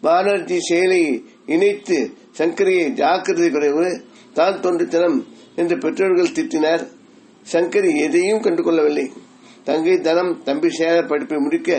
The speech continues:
சங்கரி மிகவும் முயன்று அவர்களுக்கு வேலை வாங்கி கொடுத்தாள். இடையில் தாத்தா பாட்டி மரணம், நல்லபடியாக காரியம் செய்து அவர்களை அனுப்பி வைத்தாள்.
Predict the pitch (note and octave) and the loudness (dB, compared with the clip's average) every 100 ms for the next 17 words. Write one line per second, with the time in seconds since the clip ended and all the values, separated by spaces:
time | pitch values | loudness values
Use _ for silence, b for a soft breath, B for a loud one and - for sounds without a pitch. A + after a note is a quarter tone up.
0 | C3 B B B B - D#3+ E3 E3+ C#3 | -4 B B B B -4 -2 0 0 0
1 | D#3 F#3+ G3 E3+ E3+ F#3 F3 D3+ C3 C#3+ | 0 2 2 2 2 2 2 0 0 0
2 | D3+ D#3 - C3+ A#2+ D#3 F3+ F3 D#3 C#3 | 0 -2 -2 -2 0 0 2 2 0 -2
3 | C3 C3+ C3+ D3 E3 E3 - B B B | -2 -4 0 0 2 0 -8 B B B
4 | B - F3+ G3+ F#3+ E3+ - - - D3+ | B -2 2 4 2 0 -4 -12 -2 0
5 | F3 G3 F3 F3 E3+ E3 C#3 D3+ E3 F3 | 2 0 2 0 0 0 2 2 2 0
6 | D#3+ - B B - D3+ F3+ E3+ F3+ F3+ | -2 -10 B B -2 0 0 0 2 2
7 | E3 D#3+ E3+ C#3 D#3 E3+ D#3+ A2 - B | 0 2 2 2 2 2 2 -2 -10 B
8 | B - E3 E3+ E3 D#3 D3+ F3 E3 D#3 | B -2 0 2 2 0 0 0 0 0
9 | C3+ C#3+ E3+ | 0 0 0